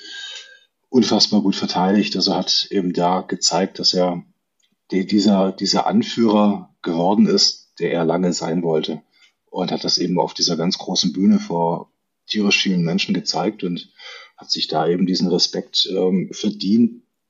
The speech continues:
nochmal, den er, ähm, lange für sich in Anspruch genommen hat. Ähm, und das war so ein bisschen einfach, ja, die Geschichte, wie, wie ein Spieler, ähm, ja auch während eines Turniers mit Unwägbarkeiten umgeht und, ähm, viele Sachen ausblocken kann und sich dann eben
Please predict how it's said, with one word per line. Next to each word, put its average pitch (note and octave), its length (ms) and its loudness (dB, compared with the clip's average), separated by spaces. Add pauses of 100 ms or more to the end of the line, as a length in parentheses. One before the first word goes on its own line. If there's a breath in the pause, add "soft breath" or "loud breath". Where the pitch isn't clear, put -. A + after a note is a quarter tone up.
(200)
nochmal, G#2 680 2
den F2+ 120 -2
er, F2 300 -2
ähm, E2+ 380 -2 (100)
lange F2+ 320 0
für - 140 -4
sich - 180 -2
in F2 80 -6
Anspruch - 380 -4
genommen G2 340 2
hat. - 240 -6 (480 loud breath)
Ähm, E2+ 640 -2 (240)
und F2+ 160 -6
das - 180 -2
war F2 60 -2
so F2+ 80 0
ein E2 80 0
bisschen E2+ 560 0
einfach, - 340 -8 (540 loud breath)
ja, E2+ 160 0
die F2+ 120 0
Geschichte, F2+ 760 0
wie, F#2 500 0
wie F#2 140 -4
ein F#2 60 2
Spieler, F#2+ 640 2
ähm, F#2 560 0 (880 soft breath)
ja - 120 -2
auch - 160 -2
während G2 220 4
eines F#2+ 260 2
Turniers G#2 800 4
mit - 140 -6
Unwägbarkeiten F#2 840 0
umgeht E2+ 560 0
und, E2+ 420 -2
ähm, E2 520 -2
viele F2 220 -2
Sachen F2+ 260 0
ausblocken - 760 -2
kann E2 320 -4
und E2 120 -4
sich F2 140 -6
dann D#2+ 160 -4
eben D#2+ 320 -2